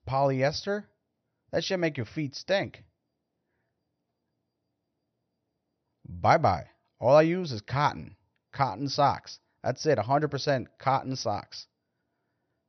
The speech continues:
That's, they're, them bitches are hard to find 'cause people know. You know, like, all those Nike socks, those are a hundred percent cotton, and they never make your feet smell.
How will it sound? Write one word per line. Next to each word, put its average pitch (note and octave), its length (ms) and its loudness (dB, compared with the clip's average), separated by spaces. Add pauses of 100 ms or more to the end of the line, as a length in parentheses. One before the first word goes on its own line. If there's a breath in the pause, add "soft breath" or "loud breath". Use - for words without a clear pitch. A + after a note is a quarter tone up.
(840)
That's, A#2 180 -4
they're, C#3+ 280 4
them E3 280 4
bitches D#3+ 260 0
are B2+ 60 0
hard D#3+ 300 6
to C#3+ 60 -2
find B2 420 2
'cause G2 220 -6 (2250)
people C#3 260 0
know. D3 360 6 (280)
You A2+ 80 -6
know, B2+ 120 2
like, C3 200 2
all D3+ 140 12
those C#3+ 160 4
Nike E3+ 300 4
socks, A3+ 460 2 (380 soft breath)
those F#3 220 6
are F3 340 10 (260)
a B2 80 2
hundred D3 240 6
percent B2 320 2
cotton, C3 420 4
and A#2 220 0
they A2+ 160 -2 (500)
never C#3+ 500 2
make B2+ 240 -2
your A2 80 -10
feet G#2 240 -12
smell. - 380 -12